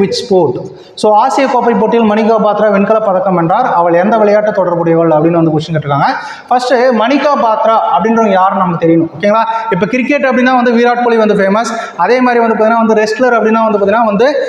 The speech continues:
வி போகத் அப்படின்றவங்க ஃபேமஸா இருந்தாங்க. அந்த மாதிரி வந்து டேபிள் டென்னிஸ்ல வந்து ஃபேமஸா இருக்கிறவங்க யாரு அப்படின்னு பாத்தீங்கன்னா வந்து மணிகா பா-, மணிகா பாத்ரா. So இவங்க வந்து பாத்தீங்க அப்படின்னா வந்து so ஏசியன் கப் டோர்னமெண்ட் டூ தௌசண்ட் டுவெண்ட்டி த்ரீல என்ன பண்ணிருக்காங்க அப்படின்னு பாத்தீங்கன்னா வந்து பிரான்ஸ் மெடல் வந்து பாத்தீங்கன்னா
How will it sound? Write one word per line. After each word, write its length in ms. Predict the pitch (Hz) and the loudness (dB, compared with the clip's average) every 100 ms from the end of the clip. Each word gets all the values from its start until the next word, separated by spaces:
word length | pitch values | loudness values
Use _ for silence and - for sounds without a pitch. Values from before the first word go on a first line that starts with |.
| - - 175 | -8 -2 2
வி 80 | 277 208 | 2 2
போகத் 340 | 240 247 247 240 | 2 2 0 0
அப்படின்றவங்க 380 | 190 214 214 202 202 | 0 0 0 0 0
ஃபேமஸா 360 | 190 190 202 175 | -2 -2 -2 -2
இருந்தாங்க. 260 | 170 175 202 170 | 0 0 -2 -2
அந்த 120 | 185 214 | 0 0
மாதிரி 160 | 233 208 | 0 0
வந்து 140 | 226 - | 0 0
டேபிள் 320 | 247 269 285 269 | 0 2 0 2
டென்னிஸ்ல 360 | 233 233 240 240 | 2 2 0 0
வந்து 160 | 220 - | 0 0
ஃபேமஸா 360 | 202 208 208 208 | 0 0 0 0
இருக்கிறவங்க 340 | 190 196 175 175 | 0 0 2 2
யாரு 180 | 196 185 | 2 0
அப்படின்னு 220 | 180 180 | -2 0
பாத்தீங்கன்னா 260 | 170 180 165 | 2 2 2
வந்து 140 | 220 285 - - 160 175 | 0 -2 -6 -6 -2 0
மணிகா 360 | 226 233 240 262 381 - - 156 | 0 0 0 0 0 -4 -6 -2
பா-, 100 | 160 151 147 151 | 0 2 0 0
மணிகா 320 | 185 226 233 214 175 | -2 0 0 0 0
பாத்ரா. 300 | 175 190 285 277 - 220 | 0 -2 -2 -4 -6 -4
So 60 | 247 247 | 0 2
இவங்க 240 | 302 294 269 | 2 2 2
வந்து 140 | 254 269 | 2 0
பாத்தீங்க 240 | 240 240 233 | 0 0 0
அப்படின்னா 240 | 214 240 202 | 0 0 0
வந்து 180 | 175 254 - - - - | 0 0 0 -6 -10 -2
so 60 | 233 226 277 | 0 2 0
ஏசியன் 360 | 269 277 277 - | 0 0 0 0
கப் 180 | 247 247 226 | -2 0 0
டோர்னமெண்ட் 440 | 226 233 226 175 151 | 2 2 0 -2 -2
டூ 80 | 240 247 | 0 0
தௌசண்ட் 280 | 240 214 208 | 0 0 0
டுவெண்ட்டி 220 | 208 214 | 0 0
த்ரீல 180 | 226 226 208 | 2 2 2
என்ன 100 | 214 | 0
பண்ணிருக்காங்க 380 | 202 196 202 196 | 0 0 0 0
அப்படின்னு 180 | 190 190 | 0 0
பாத்தீங்கன்னா 280 | 185 208 190 | 0 0 0
வந்து 160 | 160 180 247 - - - 151 | 2 0 0 -4 -10 -4 0
பிரான்ஸ் 360 | 214 277 - 233 | 0 0 0 0
மெடல் 220 | 220 220 | 0 0
வந்து 140 | 208 190 | 0 0
பாத்தீங்கன்னா 260 | 180 196 | 0 0